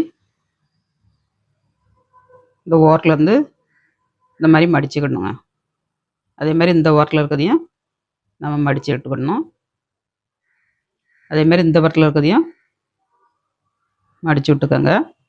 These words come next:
அப்புறமா இந்த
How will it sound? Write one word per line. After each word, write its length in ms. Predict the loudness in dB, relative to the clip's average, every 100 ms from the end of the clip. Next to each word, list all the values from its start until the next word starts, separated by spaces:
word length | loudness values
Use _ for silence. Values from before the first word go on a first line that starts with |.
| _ _ _ _ _ _ _ _ _ _ _ _ _ _ _ _ _ _ _ _ _ _ _ _ _ _ _ _ _ _ _ _
அப்புறமா 300 | -6 2 4 2 0 _ _ _ _ _ _ _ _ _
இந்த 100 | -10